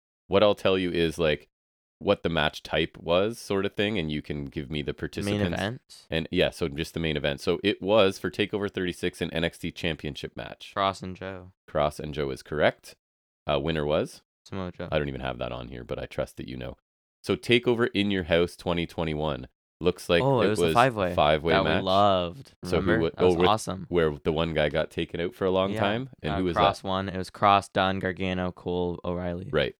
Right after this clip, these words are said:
Speaker 2: That match was awesome.
Speaker 1: R I P Pit,
Speaker 2: I
Speaker 1: Pete Dunne.
Speaker 2: actually,
Speaker 1: It was really good.
Speaker 2: I actually went back to watch it, like, remember the one time it was randomly, that match was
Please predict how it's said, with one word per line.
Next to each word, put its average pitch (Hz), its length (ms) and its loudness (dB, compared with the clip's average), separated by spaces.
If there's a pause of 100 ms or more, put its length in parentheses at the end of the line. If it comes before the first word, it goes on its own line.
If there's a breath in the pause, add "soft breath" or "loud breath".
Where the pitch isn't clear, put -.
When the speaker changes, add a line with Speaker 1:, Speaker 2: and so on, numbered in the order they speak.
Speaker 2:
That 95 120 -2
match 104 180 -6
was - 180 -20
awesome. 104 480 -6
Speaker 1:
R 87 120 6
I 71 100 4
P 73 180 -8
Pit, - 280 -8
Speaker 2:
I - 40 -4
Speaker 1:
Pete - 20 0
Dunne. 104 80 2
Speaker 2:
actually, 135 360 -2
Speaker 1:
It 101 60 4
was 85 260 4
really 67 200 -4
good. 60 160 -6
Speaker 2:
I 98 100 2
actually 117 280 -4
went 101 180 -6
back 95 280 -4
to 101 140 -10
watch 90 400 -14
it, 95 120 -12
like, 92 220 -14
remember 92 320 -10
the 90 80 -8
one 92 140 -6
time 92 120 -6
it 90 40 -6
was 90 120 -12
randomly, 90 360 -8
that 104 180 -4
match 101 220 -6
was - 160 -16